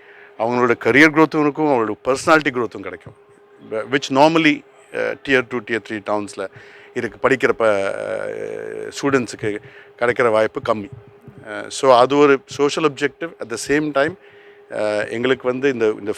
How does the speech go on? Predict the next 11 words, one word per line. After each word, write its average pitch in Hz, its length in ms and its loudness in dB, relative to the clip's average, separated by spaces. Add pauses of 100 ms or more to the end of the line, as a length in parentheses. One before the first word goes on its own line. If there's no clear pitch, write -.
ஃபியூச்சர் 147 380 -2
டெக்னாலஜிஸ் 120 640 -2 (260)
நாங்க, 104 240 -6
நாங்க 107 260 -4
யூஸ் 113 240 -6
பண்றதுக்கு 104 400 -10 (460)
நாங்களாவே 143 560 6
ஒர்க் 131 260 0
ஃபோர்ஸ் 127 220 -6
டெவலப் 107 280 -6
பண்றோம். - 260 -20